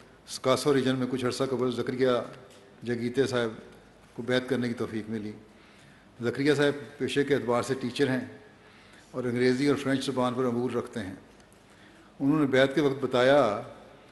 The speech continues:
کہ وہ گزشتہ سات سال سے ریڈیو احمدیہ کو سن رہے ہیں اور جماعت کے متعلق ہر زاویے سے تحقیق کرنے کے بعد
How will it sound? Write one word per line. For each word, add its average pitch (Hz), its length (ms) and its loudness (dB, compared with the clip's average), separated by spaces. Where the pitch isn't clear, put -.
کہ 131 100 -6
وہ 123 100 -2
گزشتہ 127 380 0
سات 139 340 2
سال 143 240 2
سے 139 140 -4
ریڈیو 127 260 0
احمدیہ 127 320 0
کو 110 100 -14
سن 127 180 -4
رہے 117 260 0
ہیں 101 220 -8
اور 113 100 -10
جماعت 120 360 0
کے 143 60 0
متعلق 131 400 -2
ہر 143 80 2
زاویے 131 400 2
سے 123 100 -4
تحقیق 127 420 -6
کرنے 123 220 -2
کے 123 100 -2
بعد 120 280 2